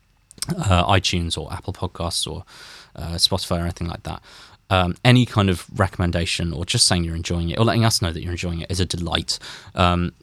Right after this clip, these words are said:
but anywhere you can drop a star rating, if you would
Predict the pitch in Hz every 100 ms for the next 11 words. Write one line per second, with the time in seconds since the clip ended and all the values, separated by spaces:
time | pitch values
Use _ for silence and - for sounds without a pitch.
0 | - 92 - 107 104 101 90 90 90 95
1 | 85 - - 87 85 82 82 - 82 78
2 | - 92 - 90 87